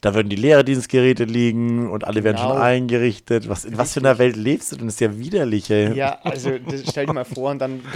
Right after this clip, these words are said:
Speaker 2: wird's nicht den obligatorischen Papierstau geben, den es natürlich wieder gab.
Speaker 1: Genau.
Speaker 2: Also,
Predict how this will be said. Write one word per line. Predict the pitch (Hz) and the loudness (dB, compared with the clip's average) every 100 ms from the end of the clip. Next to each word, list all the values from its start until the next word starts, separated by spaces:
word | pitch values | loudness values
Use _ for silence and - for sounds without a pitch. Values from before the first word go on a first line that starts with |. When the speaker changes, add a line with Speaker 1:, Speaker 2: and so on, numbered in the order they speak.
| 143 | -6
Speaker 2:
wird's | 151 - | -6 -6
nicht | 160 165 | -6 -6
den | 147 | -6
obligatorischen | 147 147 143 139 143 143 143 | -6 -4 -4 -4 -8 -8 -10
Papierstau | - 120 - 156 - 139 139 143 | -10 -10 -4 -4 -2 0 2 0
geben, | 131 135 135 135 | -2 -2 -2 -4
den | 131 | -6
es | 127 | -6
natürlich | 113 156 151 143 | -6 -4 -4 -4
wieder | 135 135 | -2 0
gab. | 127 127 127 - - - - - | 2 2 2 -2 -20 -20 -16 -6
Speaker 1:
Genau. | 107 117 | 0 4
Speaker 2:
Also, | 120 120 120 120 | 4 4 4 0